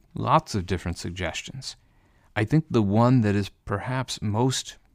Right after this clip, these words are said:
fitting with the rest of the Old Testament account would be to consider this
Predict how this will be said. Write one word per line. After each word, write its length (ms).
fitting 560
with 160
the 100
rest 380
of 40
the 120
Old 240
Testament 520
account 520
would 120
be 120
to 100
consider 500
this 340